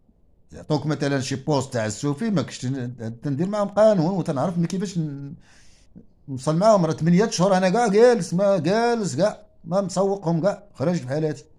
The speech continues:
وعاود رجعت ودخلت ورجعت بالقانون مسائل.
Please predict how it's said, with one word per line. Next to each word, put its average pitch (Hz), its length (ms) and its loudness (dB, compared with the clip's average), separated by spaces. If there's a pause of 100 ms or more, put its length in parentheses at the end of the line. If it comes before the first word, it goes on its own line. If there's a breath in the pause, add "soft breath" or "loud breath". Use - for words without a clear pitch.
(460 soft breath)
وعاود 185 340 4
رجعت 214 320 -2
ودخلت 196 520 -4
ورجعت 170 420 -6
بالقانون 151 680 -6
مسائل. 127 420 -14